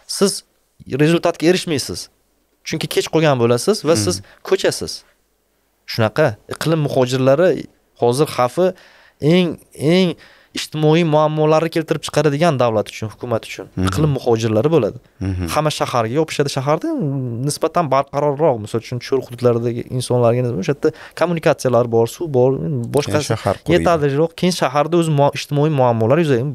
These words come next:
Speaker 1: bomb ishlar deymizmi,
Speaker 2: Mhm.
Speaker 1: ko'chalarda nima qilinadigan ko'payib ketadi.
Speaker 2: Mhm.
Speaker 1: Bundan tashqari, tog' oldi hududlariga ko'chib ketish o'zi bor o'sha narsa hozir.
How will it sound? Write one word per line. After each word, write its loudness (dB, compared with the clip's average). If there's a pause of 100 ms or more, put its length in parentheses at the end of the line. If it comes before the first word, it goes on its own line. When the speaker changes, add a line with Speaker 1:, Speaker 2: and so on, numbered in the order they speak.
(140)
Speaker 1:
bomb 0
ishlar 0
deymizmi, 0
Speaker 2:
Mhm. -6
Speaker 1:
ko'chalarda 2
nima 0
qilinadigan 2
ko'payib 0
ketadi. 2
Speaker 2:
Mhm. -6
Speaker 1:
Bundan 2
tashqari, -2
tog' 0
oldi 2
hududlariga 0
ko'chib -8
ketish -2
o'zi -2
bor 2
o'sha -6
narsa -6
hozir. -2